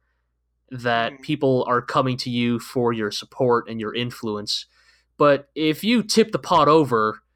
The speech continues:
Speaker 1: like,
Speaker 2: Now you
Speaker 1: y-,
Speaker 2: just made a mess.
Speaker 1: y-, now you've just made a mess, essentially. And that's,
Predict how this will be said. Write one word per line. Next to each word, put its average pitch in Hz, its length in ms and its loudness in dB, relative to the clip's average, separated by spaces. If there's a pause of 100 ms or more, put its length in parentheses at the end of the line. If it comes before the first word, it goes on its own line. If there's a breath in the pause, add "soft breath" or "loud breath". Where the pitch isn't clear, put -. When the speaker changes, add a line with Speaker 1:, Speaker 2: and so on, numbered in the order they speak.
(380)
Speaker 1:
like, 117 320 -2 (560)
Speaker 2:
Now 117 280 -2
you 170 80 -4
Speaker 1:
y-, 123 40 -4
Speaker 2:
just 117 200 -6
made 156 120 0
a 139 60 -2
mess. - 580 -6
Speaker 1:
y-, 135 140 -8
now 165 180 2
you've 175 160 2
just 143 220 0
made 127 160 2
a 104 40 -6
mess, 110 320 -4
essentially. 113 600 -6
And 120 440 -4
that's, 202 440 0